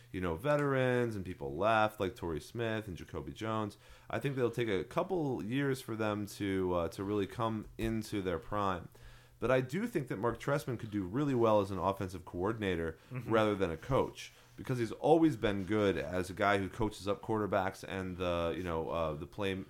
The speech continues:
Speaker 1: the play calling and all
Speaker 2: He
Speaker 1: that
Speaker 2: can't
Speaker 1: good stuff.
Speaker 2: run the locker room, but he is a schematic genius.
Speaker 1: So
Speaker 2: He's a savant, essentially.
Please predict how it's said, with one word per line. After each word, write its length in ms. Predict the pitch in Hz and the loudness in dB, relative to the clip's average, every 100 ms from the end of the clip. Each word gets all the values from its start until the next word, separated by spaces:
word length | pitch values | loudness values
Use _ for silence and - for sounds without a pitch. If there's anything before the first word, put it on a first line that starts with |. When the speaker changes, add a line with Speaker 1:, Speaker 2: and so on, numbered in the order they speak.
| - | -10
Speaker 1:
the 80 | 82 | -8
play 200 | 98 92 | -4 -4
calling 480 | 95 90 90 90 | -2 0 0 -2
and 80 | 87 | 0
all 60 | 82 | 0
Speaker 2:
He 40 | |
Speaker 1:
that 80 | 82 | 2
Speaker 2:
can't 260 | 233 226 220 | 4 4 2
Speaker 1:
good 100 | - | -4
stuff. 20 | 135 | -4
Speaker 2:
run 340 | 127 139 147 143 | 4 6 6 4
the 80 | 127 | 2
locker 340 | 117 117 117 | 4 4 2
room, 280 | 101 98 95 90 - - | -4 -6 -8 -12 -18 -8
but 160 | - 123 | -4 -2
he 260 | 131 165 147 | -2 -2 0
is 580 | 151 156 127 123 120 101 | 6 8 8 6 0 -4
a 320 | 139 120 113 | 0 0 0
schematic 560 | 98 - 127 120 110 98 | -2 -2 2 2 2 -2
genius. 580 | 110 101 85 - - - _ - | -8 -10 -12 -14 -14 -16 _ -6
Speaker 1:
So 200 | - 127 | 4 6
Speaker 2:
He's 160 | 196 | 8
a 80 | 214 | 6
savant, 640 | 202 214 214 190 - - - | 4 4 6 4 0 -14 -14
essentially. 520 | 113 101 92 - - | -10 -10 -10 -12 -16